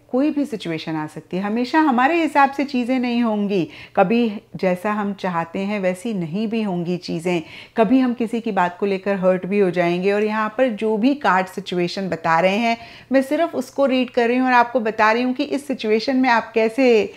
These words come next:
चीज़ों को डील करके अपने आप को बेहतर कर सकते हैं, अपने आप को इस सिचुएशन में से निकाल सकते हैं।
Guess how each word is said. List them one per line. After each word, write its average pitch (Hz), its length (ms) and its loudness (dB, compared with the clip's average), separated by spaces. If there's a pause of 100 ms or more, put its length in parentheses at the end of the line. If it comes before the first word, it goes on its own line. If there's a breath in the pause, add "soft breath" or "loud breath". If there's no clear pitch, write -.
(300 loud breath)
चीज़ों 247 300 4
को 262 140 4
डील 214 380 0
करके 226 460 2
अपने 202 360 -8
आप 190 220 -4
को 208 100 -2
बेहतर 180 340 -2
कर 185 140 -2
सकते 180 360 -8
हैं, 185 140 0
अपने 180 220 -6
आप 214 240 0
को 262 100 2
इस 220 160 0
सिचुएशन 175 420 -4
में 165 120 -4
से 160 120 -8
निकाल - 320 -2
सकते - 320 -12
हैं। 160 280 -2